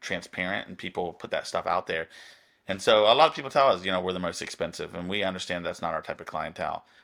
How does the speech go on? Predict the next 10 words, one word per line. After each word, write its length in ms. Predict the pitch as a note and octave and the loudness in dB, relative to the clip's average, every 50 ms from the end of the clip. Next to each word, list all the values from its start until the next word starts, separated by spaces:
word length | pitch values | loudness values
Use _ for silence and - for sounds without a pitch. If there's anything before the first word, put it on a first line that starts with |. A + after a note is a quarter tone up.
| _ - | _ 4
But 300 | D3 C#3+ A#2 E2+ C#2 - | 6 6 6 4 0 -4
here's 220 | A#2+ B2 B2 A#2 | -4 -4 -4 -2
the 40 | A2 | -4
thing, 440 | F#2+ G#2 G2+ F#2 F2 E2 F2 F2 - - | -4 -4 -4 -4 -4 -8 -12 -16 -14 -4
the 100 | - F2+ | -4 -4
type 300 | - - A#2+ A#2+ A#2 - | -2 0 -2 -2 0 -2
of 260 | F#2+ F2 E2 - - _ _ _ | -8 -8 -10 -18 -20 _ _ _
service 520 | - - - - A2+ C#3 C#3 C3 A2+ - - | -14 -10 0 2 2 2 2 0 -6 -6 -8
we're 100 | F2+ F2 | -8 -10
delivering 600 | E2 E2+ E2 E2+ E2+ D#2+ E2 E2 D#2+ D#2 D#2 D#2+ | -8 -8 -6 -6 -6 -4 -4 -8 -8 -10 -12 -16